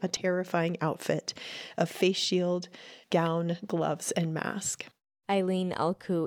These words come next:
Speaker 2: is one of twenty-one healthcare volunteers from U C S F caring for patients on the Navajo Nation. This story is part of a series of audio diaries produced by K Q E D science reporter Leslie McClurg.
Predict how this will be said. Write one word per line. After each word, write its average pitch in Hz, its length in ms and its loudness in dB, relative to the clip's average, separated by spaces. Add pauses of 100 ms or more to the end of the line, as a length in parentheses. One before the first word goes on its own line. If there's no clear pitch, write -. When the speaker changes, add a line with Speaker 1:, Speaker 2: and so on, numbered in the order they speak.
Speaker 2:
is 170 200 0
one 180 220 2
of 165 200 -4
twenty-one 220 680 6
healthcare 170 560 2
volunteers 156 560 0
from 156 180 -6
U 170 160 0
C 180 240 -2
S 160 240 0
F 165 160 6 (480)
caring 254 300 6
for 262 160 -2
patients 185 520 2
on 180 200 2
the 180 60 4
Navajo 165 580 2
Nation. 160 560 -2 (160)
This 165 140 -4
story 185 420 4
is 165 100 -2
part 277 240 -2
of - 80 -8
a 254 60 -2
series 233 640 0
of 156 180 -4
audio 185 360 6
diaries 151 500 2
produced 160 380 -2
by 143 120 2
K 190 280 0
Q 185 200 -2
E 170 100 4
D 160 120 2
science 165 400 -2
reporter 196 400 0
Leslie 160 340 0
McClurg. 165 640 -4